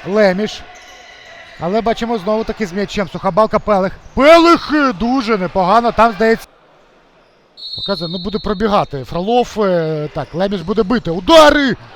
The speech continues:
Пробиває удар в площину воріт.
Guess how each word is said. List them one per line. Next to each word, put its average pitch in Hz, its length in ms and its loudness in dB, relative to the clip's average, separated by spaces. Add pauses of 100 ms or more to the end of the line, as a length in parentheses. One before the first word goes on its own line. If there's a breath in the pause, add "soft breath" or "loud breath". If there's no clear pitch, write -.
(400)
Пробиває 240 680 4
удар 220 260 2
в - 20 -6
площину 233 580 0
воріт. 262 280 2